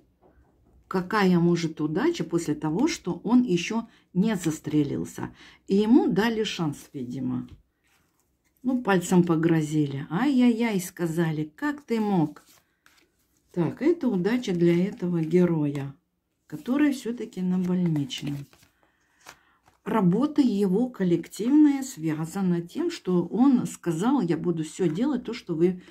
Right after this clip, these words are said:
мне скажете». Интуиция.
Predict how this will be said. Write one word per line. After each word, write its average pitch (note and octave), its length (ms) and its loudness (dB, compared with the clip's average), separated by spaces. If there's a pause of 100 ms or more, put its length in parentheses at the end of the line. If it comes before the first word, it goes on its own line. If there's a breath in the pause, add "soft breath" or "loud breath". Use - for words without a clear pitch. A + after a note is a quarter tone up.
(140 loud breath)
мне F3 220 4
скажете». C3+ 840 -8 (3500)
Интуиция. B3 1200 0